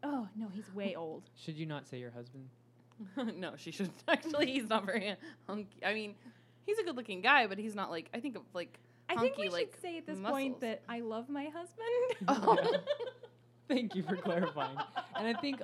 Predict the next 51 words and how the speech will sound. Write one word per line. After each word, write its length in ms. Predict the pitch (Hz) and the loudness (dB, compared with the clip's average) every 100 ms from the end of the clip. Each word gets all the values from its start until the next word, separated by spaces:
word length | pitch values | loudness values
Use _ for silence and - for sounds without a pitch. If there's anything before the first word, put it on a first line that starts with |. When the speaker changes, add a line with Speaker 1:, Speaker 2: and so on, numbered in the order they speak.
| - | -4
Speaker 2:
also 340 | 214 - 214 - | -2 0 -2 0
I 160 | 202 | 0
should 200 | 214 202 | 0 -4
say 180 | 185 170 | 2 2
that 160 | 156 165 | 0 -2
I 100 | 185 | 0
would 160 | 214 196 | 0 0
let 200 | 190 180 | -2 0
him 260 | 233 233 | -2 0
console 460 | 226 202 - 160 151 | 0 0 2 2 4
you 140 | 143 | 2
after 320 | 143 147 170 160 | 2 0 0 2
this 160 | 165 | 2
whole 180 | 170 165 | 4 4
volcano 500 | 160 165 180 156 156 | 6 4 4 4 4
Speaker 3:
<laughs> 60 | 160 | 2
Speaker 2:
episode. 560 | 156 156 156 147 151 - - - - | 0 -2 2 2 0 -4 -20 -16 -2
I 120 | 185 | 2
will 160 | 233 | 4
probably 480 | 233 208 226 220 226 | 4 4 2 2 2
be 360 | 185 202 190 180 | 2 0 2 0
in 160 | 175 170 | 0 0
bed 720 | 165 143 131 131 151 185 175 - 294 247 | 0 0 0 -2 0 -2 -2 -10 -18 -18
<laughs> 300 | 262 - - | -18 -18 -4
referring 400 | 190 220 214 185 | -2 6 6 6
Speaker 3:
Tucked 100 | 180 | 4
Speaker 2:
you 80 | 185 | 4
Speaker 3:
in. 60 | |
Speaker 2:
to 100 | 214 | 2
your 220 | 165 160 | 2 2
husband 520 | 156 151 139 147 147 135 | 2 2 0 -4 -2 -4
or 200 | 139 139 | -4 -4
to 120 | 156 | -4
Josephine. 600 | 139 131 139 - 135 143 | -4 -6 -6 -10 -8 -6
Speaker 1:
You 80 | 427 640 | -4 -4
should 180 | 679 | 2
probably 220 | 539 494 440 | 4 6 6
talk 100 | 403 | 4
to 60 | 320 | 2
David 220 | 247 269 | 2 2
about 180 | 247 185 | 2 0
that. 260 | 190 180 233 - - - - | -2 -2 -4 -8 -20 -20 2
Or 120 | 415 | 2
Josephine. 580 | 349 330 381 285 202 269 - - - | 4 2 2 0 0 -4 -6 -20 -14
Or 140 | 330 339 | -2 0
anyone 340 | 320 302 285 | 0 2 2
but 120 | 269 | 2
me. 220 | 240 262 269 | 0 0 0
Speaker 2:
<laughs> 60 | 214 | 0
Yeah. 120 | 196 226 - 453 370 | -2 -6 -10 -4 0
Speaker 1:
I'm 140 | 508 | 0